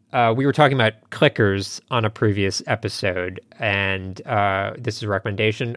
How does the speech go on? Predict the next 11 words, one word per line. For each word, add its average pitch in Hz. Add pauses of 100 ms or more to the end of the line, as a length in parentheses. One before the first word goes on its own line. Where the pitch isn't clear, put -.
"Want 139
to 131
throw 143
out 120
Poke 196 (200)
Clicker 117
as 117
an 113
idle 131
game 127
recommendation. 110